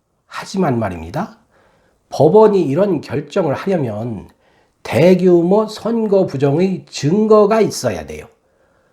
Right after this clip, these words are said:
확실한 빼박의 물증이 있어야 되는 겁니다. 그럼에도 불구하고 트럼프 측에서 십일월 십일 일 현재까지 그에 합당한 증거를 한 가지도 제시하지 못하고 있습니다.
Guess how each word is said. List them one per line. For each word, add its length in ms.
확실한 840
빼박의 600
물증이 760
있어야 300
되는 220
겁니다. 500
그럼에도 540
불구하고 720
트럼프 460
측에서 540
십일월 560
십일 340
일 120
현재까지 960
그에 340
합당한 920
증거를 720
한 480
가지도 560
제시하지 460
못하고 480
있습니다. 560